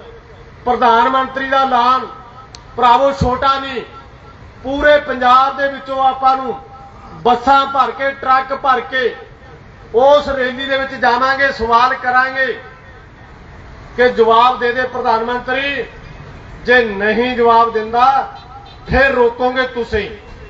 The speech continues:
ਫਿਰ ਅਸੀਂ ਨਹੀਂ ਰੋਕਦੇ। ਤਾਂ ਇਹ ਧਿਆਨ ਕਰਿਓ, ਪੂਰੇ ਪੰਜਾਬ ਦੀ ਲੀਡਰਸ਼ਿਪ ਨੂੰ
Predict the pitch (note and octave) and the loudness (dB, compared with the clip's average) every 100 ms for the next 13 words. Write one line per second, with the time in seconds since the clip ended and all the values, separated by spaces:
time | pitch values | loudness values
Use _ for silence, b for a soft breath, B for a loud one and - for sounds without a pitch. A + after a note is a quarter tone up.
0 | - - - - - - - - - - | -20 -20 -20 -20 -20 -20 -20 -20 -18 -18
1 | - A#3+ C4 B3 C#4 D4 C#4+ C#4 C4+ C4+ | 0 2 2 0 -2 0 0 -2 0 0
2 | B3+ - - - - - - - B3+ D4 | 2 -2 -10 -20 -20 -20 -20 0 4 4
3 | C#4+ C#4 - C4+ B3 A#3 C4+ C4+ C4+ C#4+ | 2 -4 -10 -2 0 0 -4 -4 -2 0
4 | C#4+ - - - - - - - - - | -2 -6 -12 -20 -20 -20 -20 -20 -20 -8
5 | D3+ D4 D4 C#4+ C4 B3 B3 C4 C4+ C#4 | -2 4 4 2 -4 0 2 2 0 -8
6 | B3+ C4 C#4 C4+ C4 C4+ C4+ C4+ A#3 | -10 -10 -10 -6 -6 -4 -6 -6 -8